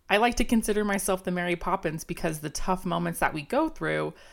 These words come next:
we're not always taught how to navigate through them and get through them. And if you're not familiar with Mary Poppins,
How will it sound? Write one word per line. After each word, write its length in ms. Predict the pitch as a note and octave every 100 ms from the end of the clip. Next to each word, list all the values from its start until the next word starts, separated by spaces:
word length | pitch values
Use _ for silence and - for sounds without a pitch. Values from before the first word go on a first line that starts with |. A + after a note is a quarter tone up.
| - _ -
we're 80 | G#3
not 260 | G3+ G3+
always 380 | F3+ F#3 F3+ F3
taught 380 | - F3 D#3+ -
how 260 | - E3 E3
to 320 | - F3 D#3
navigate 560 | D#3 D3+ D#3 D3+ -
through 220 | - D#3 D#3
them 260 | D3+ D3+
and 160 | - C#3+
get 280 | C#3 - -
through 180 | C#3 B2
them. 240 | A2+ A2+
And 140 | C#3+
if 180 | D3 -
you're 140 | D3+ D3
not 280 | C#3 -
familiar 400 | - D3+ D3 C#3+
with 120 | C#3+ -
Mary 200 | C3+ D3+
Poppins, 680 | - C#4+ G3 F3+ F3+ -